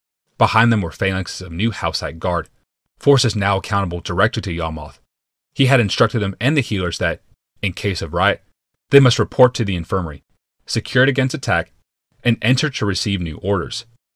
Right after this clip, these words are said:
Now they converged, sixty some trained, armed, and armored fighters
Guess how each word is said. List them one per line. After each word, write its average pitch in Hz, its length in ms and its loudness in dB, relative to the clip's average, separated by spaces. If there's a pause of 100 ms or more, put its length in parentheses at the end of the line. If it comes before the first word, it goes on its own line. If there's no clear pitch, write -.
(260)
Now 127 180 6
they 240 100 4
converged, 104 540 -2 (440)
sixty - 320 0
some 110 220 0
trained, 127 400 2 (500)
armed, 101 320 0 (340)
and - 200 -6
armored 127 260 2
fighters 87 440 0